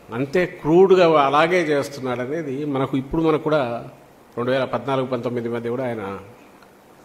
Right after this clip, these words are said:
అదే నైజం చూపించాడు. సేమ్ అదే టైపు. పూర్వం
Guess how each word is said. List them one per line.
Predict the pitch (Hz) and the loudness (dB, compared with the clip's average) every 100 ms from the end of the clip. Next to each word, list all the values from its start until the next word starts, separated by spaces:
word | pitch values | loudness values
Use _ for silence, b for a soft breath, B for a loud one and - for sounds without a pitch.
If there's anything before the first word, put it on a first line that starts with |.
| - | -12
అదే | 107 127 123 | -4 -2 0
నైజం | 110 110 | -2 -2
చూపించాడు. | 117 107 95 98 87 90 82 - - - _ _ _ _ _ _ - - _ _ - - - - | -4 -6 -10 -12 -16 -18 -20 -20 -20 -20 _ _ _ _ _ _ -20 -20 _ _ -20 -20 -20 -2
సేమ్ | 156 190 208 180 | 4 8 8 6
అదే | 151 165 | 6 6
టైపు. | 165 135 120 - - | 4 0 -4 -10 -4
పూర్వం | 151 165 147 127 123 | 0 2 2 0 -6